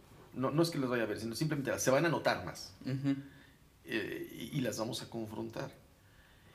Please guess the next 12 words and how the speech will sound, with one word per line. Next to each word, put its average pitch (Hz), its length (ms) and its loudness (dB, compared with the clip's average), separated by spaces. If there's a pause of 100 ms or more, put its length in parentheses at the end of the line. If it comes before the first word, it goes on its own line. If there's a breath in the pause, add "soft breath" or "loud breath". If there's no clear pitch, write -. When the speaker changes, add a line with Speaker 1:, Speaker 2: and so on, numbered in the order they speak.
(280 soft breath)
Speaker 1:
Y 185 120 6
necesariamente, 220 1200 4
o - 40 -8
sea, - 140 4
va 208 560 6
a, 151 180 2 (160)
a 139 60 4
surgir 190 640 0
algún 165 320 4
tipo 165 400 2
de 151 160 0
diferencia 135 760 0